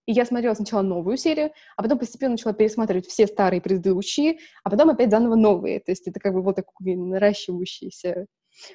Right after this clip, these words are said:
э, процесс, э, рекурсивный практически. И вот несколько лет, пока выходили новые серии, я это делала. А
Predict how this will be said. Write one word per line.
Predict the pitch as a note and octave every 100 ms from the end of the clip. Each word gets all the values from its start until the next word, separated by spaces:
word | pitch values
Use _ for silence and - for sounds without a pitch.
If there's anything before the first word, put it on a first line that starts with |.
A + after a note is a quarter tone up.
| _
э, | F#3 F#3 F3+
процесс, | - G3+ - G4 - C#4+
э, | A3+ A3
рекурсивный | A3 A#3 - G#3 F#3
практически. | F#3 G3 G3 F#3+ - - F#3 _ - - -
И | A3+ A3
вот | G#3 A3+
несколько | A3 A3+ A#3
лет, | G#3+ F#3+
пока | - G3+
выходили | G3 G#3 G3+
новые | F#3 F#3
серии, | D#4+ D5 D4 G#3 _ _ _ _ _ _ _ _ -
я | G#3+
это | C4+
делала. | A3+ F3+ - - G3+ _ -
А | G3 G3